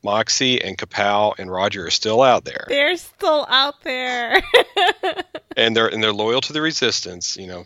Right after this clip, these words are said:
Speaker 1: could they show up? Uh, it's possible.
Speaker 2: It's possible. And who knows? Maybe we'll get an answer from Celebration.
Speaker 1: Yeah,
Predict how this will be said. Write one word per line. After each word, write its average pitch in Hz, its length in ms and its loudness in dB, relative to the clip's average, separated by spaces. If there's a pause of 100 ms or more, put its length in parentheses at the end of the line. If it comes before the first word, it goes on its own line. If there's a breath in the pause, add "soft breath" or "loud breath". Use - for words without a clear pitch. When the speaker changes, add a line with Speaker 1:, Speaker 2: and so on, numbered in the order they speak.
Speaker 1:
could 117 300 -2
they 107 240 0
show 92 300 0
up? - 220 -10 (160)
Uh, - 100 -14 (1500)
it's 98 100 -8
possible. - 580 -4
Speaker 2:
It's - 220 -12
possible. 254 1040 -6
And 202 220 -8
who 294 100 -8
knows? 320 320 -4
Maybe 262 240 -8
we'll 254 200 -8
get 240 180 -6
an 233 120 -10
answer 226 440 -10
from 214 240 -14
Celebration. 185 1040 -10 (800 loud breath)
Speaker 1:
Yeah, 120 240 2